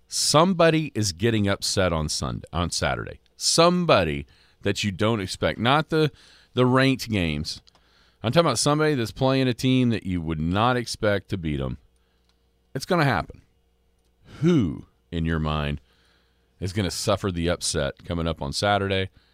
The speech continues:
And then we kinda barely dipped our toe in the waters of scenarios for the playoff. I've got a few written down. And there's one that we haven't really talked about yet,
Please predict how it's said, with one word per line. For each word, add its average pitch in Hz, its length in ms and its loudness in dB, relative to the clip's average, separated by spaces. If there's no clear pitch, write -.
And 85 140 -2
then 90 260 0
we 90 100 -6
kinda 117 400 -2
barely 131 400 0
dipped 120 280 -2
our 110 120 4
toe 117 380 2
in 110 80 2
the 104 80 2
waters 101 480 0
of 87 120 -4
scenarios 101 640 -2
for 101 140 -8
the 78 80 -6
playoff. 101 560 -2
I've 117 120 -6
got 135 120 2
a 110 40 0
few 98 220 -2
written 69 240 -4
down. 64 220 -8
And 113 100 0
there's 117 180 0
one 185 240 4
that 120 160 0
we 107 140 -4
haven't 131 240 -2
really 127 200 0
talked 98 300 -2
about 120 260 -4
yet, 127 240 -6